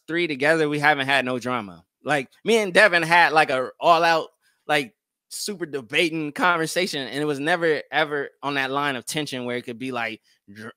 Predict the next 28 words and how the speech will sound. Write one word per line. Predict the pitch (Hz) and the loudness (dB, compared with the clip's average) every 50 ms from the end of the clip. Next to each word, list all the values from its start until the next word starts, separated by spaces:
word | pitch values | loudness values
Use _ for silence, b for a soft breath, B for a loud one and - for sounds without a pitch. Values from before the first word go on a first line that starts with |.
| _ | _
like, | 123 127 123 120 107 98 | -10 -10 -8 -10 -10 -14
drama | 101 123 139 143 139 131 123 | -10 -6 -4 -4 -4 -4 -6
and | 117 113 113 107 | -8 -10 -12 -14
stuff. | - - 113 104 101 101 101 90 | -12 -12 -10 -12 -12 -14 -12 -8
It | 131 | -6
was, | 156 147 123 | -6 -6 -4
like, | 131 135 - - | -6 -8 -8 -8
a | 120 110 98 92 b b b b _ | -12 -12 -12 -16 b b b b _
healthy, | - 160 156 151 - 160 147 127 _ _ _ _ _ _ | -2 -2 -2 -2 -4 -14 -20 -20 _ _ _ _ _ _
like, | 117 123 120 113 107 - _ | -10 -8 -8 -8 -8 -10 _
conversation | - - 160 165 151 143 - 151 143 - - 131 - _ | -6 -2 -2 -2 -2 -4 -6 -8 -8 -10 -12 -18 -20 _
and | 123 127 | -20 -18
debate. | 107 110 101 98 135 156 127 - _ | -18 -18 -14 -8 -8 -8 -8 -10 _
And | - 127 127 120 110 - b b b b b | -18 -16 -16 -16 -16 -18 b b b b b
when | 131 156 | -12 -10
you | 160 170 147 | -8 -6 0
have | 151 160 165 165 156 - | 2 4 4 4 2 -2
friends | - - - 160 170 170 165 151 139 131 123 - - - | -8 -8 -4 -2 -2 0 -2 -2 -4 -8 -12 -16 -16 -14
and | 123 120 113 | -14 -14 -10
people | - 156 147 143 147 143 127 104 _ _ _ 120 113 | -10 -12 -10 -8 -8 -8 -8 -10 _ _ _ -14 -10
who | 143 143 135 101 | -8 -8 -6 -6
are | 120 123 127 123 120 120 | -4 -4 -2 -2 -4 -4
in | - 131 139 135 | -6 -6 -8 -8
the | 131 123 | -8 -10
same | - 139 135 123 | -10 -12 -12 -12
industry | - 110 139 139 135 131 - - 139 135 131 131 127 | -14 -12 -12 -10 -10 -12 -12 -10 -8 -8 -6 -6 -8
as | 120 120 | -8 -8
you, | 131 135 135 135 135 123 | -8 -8 -6 -6 -8 -10